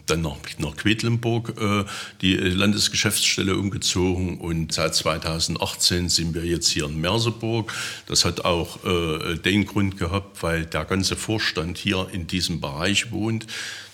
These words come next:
Die Frau Kör-, äh, die Christa wohnt hier in Merseburg, ich Teuchern, der, äh, Frank Schröder, was der Stellvertreter ist, ist in Naumburg,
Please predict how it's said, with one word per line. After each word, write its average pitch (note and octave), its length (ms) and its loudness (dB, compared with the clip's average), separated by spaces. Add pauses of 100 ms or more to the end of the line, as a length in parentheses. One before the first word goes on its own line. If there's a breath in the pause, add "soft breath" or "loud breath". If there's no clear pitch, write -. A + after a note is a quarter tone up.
Die D2 100 -4
Frau D2 240 -4
Kör-, F2 360 2
äh, E2+ 120 0
die - 80 -6
Christa E2 480 0
wohnt E2+ 220 0
hier E2 120 0
in D2+ 120 0
Merseburg, F2+ 680 0
ich - 220 -2
Teuchern, F#2 540 0
der, E2 420 -2
äh, - 80 -2
Frank E2+ 260 -2
Schröder, F2 360 0
was F2+ 120 2
der F2+ 100 2
Stellvertreter E2+ 640 -2
ist, E2 180 -4
ist E2+ 180 -2
in F2 80 0
Naumburg, F2+ 600 -2